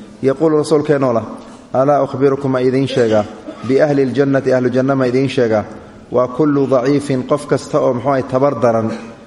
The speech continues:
mutadacafin, mutadacifin baa idin qoran, mutadacifin baa idin qoran, mutadacaf weeyaan, mutadacafin waxa weeye la tabar darraysto oo la xaqiro oo la yaso weeyaan, dadka ay, muxuu ahay, lidanaan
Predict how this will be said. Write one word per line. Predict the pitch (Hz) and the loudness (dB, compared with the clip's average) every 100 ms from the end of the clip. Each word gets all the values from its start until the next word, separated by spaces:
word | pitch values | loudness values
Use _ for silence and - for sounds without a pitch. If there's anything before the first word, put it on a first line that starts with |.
| - - | -14 -4
mutadacafin, | 127 127 139 143 135 - 139 147 143 117 | -4 0 0 2 0 -4 -2 0 0 0
mutadacifin | 117 120 123 131 - 143 139 | -2 0 0 0 0 -2 0
baa | 120 120 | 0 0
idin | 123 110 | 0 0
qoran, | 113 | 0
mutadacifin | 120 123 127 123 143 - - - - - - - - - 135 151 135 | 0 0 0 2 -2 -4 -16 -20 -20 -20 -20 -20 -20 -8 -2 0 2
baa | 117 | 2
idin | 117 117 | 0 0
qoran, | 113 123 | -2 -2
mutadacaf | 120 135 156 123 117 | 0 0 0 -2 -2
weeyaan, | 110 107 95 - - - - - - | -2 -2 -4 -12 -20 -20 -20 -20 -10
mutadacafin | 117 131 143 139 156 - 151 156 139 113 92 - - - 120 | -2 0 2 2 2 0 -2 0 0 -2 -4 -12 -20 -6 -4
waxa | 113 151 | 0 2
weeye | 143 135 | 2 2
la | 135 | 0
tabar | 135 135 131 | 2 2 2
darraysto | 113 127 127 131 - 151 147 - - - - - - | 2 2 2 0 0 0 0 -4 -16 -20 -20 -6 0
oo | 147 | 2
la | 143 | 0
xaqiro | - 139 117 131 131 | -2 -2 0 2 2
oo | 147 | 2
la | 143 | 2
yaso | - 127 - 131 | 2 0 2 2
weeyaan, | 123 117 113 110 - 143 | 4 2 2 -2 -4 -2
dadka | 143 - 127 | -2 0 0
ay, | 127 | 0
muxuu | 117 135 | 0 0
ahay, | 127 123 117 117 - - - | 0 0 -2 -6 -14 -20 -2
lidanaan | 135 120 135 139 160 | 0 2 2 2 0